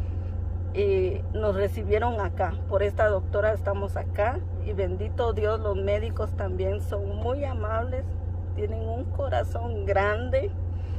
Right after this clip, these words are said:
Gracias a Dios, Dios sabe lo que hace. Yo lloro de alegría, no lloro porque, porque quiera llorar, por, por lamentablemente cosas que pasamos, pero yo le pido a Dios que, que Dios me ponga,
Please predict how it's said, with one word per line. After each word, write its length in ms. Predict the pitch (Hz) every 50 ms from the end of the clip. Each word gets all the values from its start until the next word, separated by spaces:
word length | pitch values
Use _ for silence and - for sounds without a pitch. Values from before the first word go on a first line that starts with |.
| - - - -
Gracias 520 | - - 208 214 220 220 277 269 254 -
a 100 | 233 214 202
Dios, 240 | 190 202 226 226 226
Dios 200 | 226 247 240 -
sabe 320 | - 247 233 240 240 247
lo 180 | 247 226 208 -
que 140 | - 196 190
hace. 280 | 185 180 185 190 - - - - - - - - - - - - - - - - - - - - - - - - - - - - - - - - - - - -
Yo 140 | - 240 254
lloro 340 | 269 269 269 277 285 277 277
de 120 | 262 247
alegría, 540 | 226 208 190 185 185 196 202 208 185 123 -
no 200 | - 202 220 220
lloro 360 | 226 - 220 220 220 226 233 -
porque, 480 | - 214 208 196 - - 196 - - - - - - - - - -
porque 240 | - 190 - - -
quiera 300 | - - 214 208 214 220
llorar, 540 | 214 196 170 160 175 175 190 208 214 - 214
por, 340 | - - - 196 185 180 - - - - - - - - -
por 120 | 202 196
lamentablemente 1040 | 202 202 202 196 185 180 - - 202 202 208 214 202 196 196 202 - - - 214 - - - - - -
cosas 300 | 220 220 220 233 220 -
que 120 | - 196 -
pasamos, 560 | - 190 - - - 208 208 226 226 220 - -
pero 240 | - 190 165 - - - - - - - - - - - - -
yo 100 | - 240
le 120 | 233 247 233
pido 220 | - 240 233 226
a 60 | 220
Dios 200 | 214 214 214 -
que, 240 | - 226 208 196 - - - - -
que 120 | - 202 196
Dios 220 | 190 202 208 208
me 260 | 214 214 220 226 214 202
ponga, 520 | - - 202 208 214 214 233 233 247 -